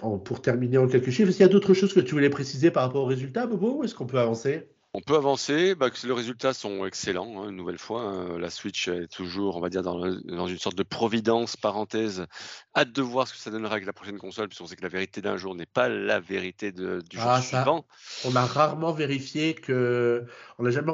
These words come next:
Speaker 1: on a, on a rarement transformé l'essai une deuxième fois de suite avec une console, hein, chez Nintendo.
Speaker 2: Bah, Nintendo, la seule fois où ils ont réussi à chaque fois, c'était sur les consoles portables. Donc, euh, là, est-ce que,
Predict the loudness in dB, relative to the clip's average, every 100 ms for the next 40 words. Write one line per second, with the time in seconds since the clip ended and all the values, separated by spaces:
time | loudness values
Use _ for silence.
0 | -2 2 2 4 2 2 0 -2 -4 -6
1 | -6 -4 -2 -2 0 -2 -2 -2 0 0
2 | -4 -2 0 2 0 -2 -2 2 2 2
3 | 0 -6 -6 -2 0 2 0 0 -2 -2
4 | -4 -2 -4 -2 -2 -2 0 0 0 -2
5 | -4 -4 -2 -2 -2 -4 0 0 -2 -6
6 | -4 -4 -6 -14 -10 -10 -10 -8 -8 -10
7 | -14 -4 -2 -2 -6 -6 -8 -8 -6 -2
8 | 0 0 -4 -8 -2 0 0 0 -2